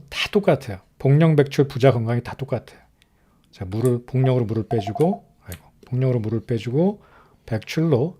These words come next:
비토를 보호하고, 부자로 불을 도와준다. 불을 떼준다는 똑같은데 사이드만 다른 거예요. 이걸 내가 겸증이라고 늘 그랬죠. 그래서 진무탕은 사역탕의 의미를 갖는 거고요.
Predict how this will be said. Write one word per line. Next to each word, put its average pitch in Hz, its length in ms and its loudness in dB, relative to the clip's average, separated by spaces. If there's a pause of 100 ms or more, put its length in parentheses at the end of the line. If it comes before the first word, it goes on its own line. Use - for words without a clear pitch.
(100)
비토를 127 440 -2
보호하고, 104 600 -2 (520)
부자로 123 600 2 (1000)
불을 135 300 0
도와준다. 110 640 -4
불을 120 200 -6
떼준다는 139 300 0
똑같은데 135 600 -4 (240)
사이드만 180 580 2
다른 90 260 -8
거예요. - 200 -20 (240)
이걸 147 160 0
내가 139 220 0
겸증이라고 131 680 0
늘 101 100 -6
그랬죠. 92 460 -10 (760)
그래서 165 580 -2 (200)
진무탕은 151 520 -2
사역탕의 190 680 -4
의미를 117 280 -6
갖는 92 260 -14
거고요. 87 300 -16